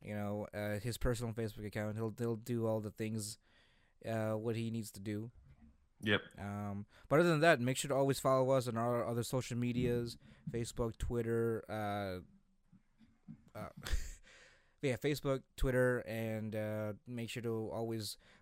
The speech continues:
Speaker 1: find us on any, uh, any other podcasting app. We're on i-, we're, we are on iTunes, Google Play, Stitcher app, and anything else that you can do with an R S S feed. All right?
Speaker 2: Yeah.
Speaker 1: So as always, guys,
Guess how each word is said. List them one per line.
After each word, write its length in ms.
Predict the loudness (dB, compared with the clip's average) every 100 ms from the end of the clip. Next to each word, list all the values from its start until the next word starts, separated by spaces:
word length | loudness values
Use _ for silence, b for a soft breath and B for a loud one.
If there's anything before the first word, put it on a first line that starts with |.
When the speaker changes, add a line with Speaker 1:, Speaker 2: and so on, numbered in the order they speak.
| b
Speaker 1:
find 180 | -2 0
us 140 | -2
on 120 | -2 -4
any, 260 | -2 -2
uh, 80 | -4 -8 -6
any 220 | -2 0
other 100 | 0
podcasting 580 | 0 0 0 -4 -6 -6
app. 220 | -6 -6
We're 80 | -6
on 100 | -4
i-, 180 | -6 -6 -10 _
we're, 180 | -6 -4
we 160 | 0 2
are 160 | 2
on 120 | -2 -4
iTunes, 520 | -2 -2 -2 -4 -4 -2
Google 280 | 0 0
Play, 480 | 2 2 2 0 -4 -8 b b b
Stitcher 420 | -2 -2 -2 -4
app, 320 | -4 -4 -6 -10 -10 _ _ -14 -6
and 220 | -4 -2
anything 300 | -2 0 0
else 160 | -2
that 60 | -4
you 60 | -4
can 220 | -2 -4
do 180 | -4 -4
with 160 | -4 -4
an 20 | -4
R 140 | -2
S 100 | -2
S 160 | -4 -4
feed. 320 | -10 -12 -14 -20 _ -14
All 60 | -6
right? 220 | -4 -6 -6
Speaker 2:
Yeah. 280 | -4 -2 -2 -4 -16 _ _ _
Speaker 1:
So 140 | -6 -2
as 180 | 2
always, 240 | 2 0 -2
guys, 460 | -4 -4 -6 -10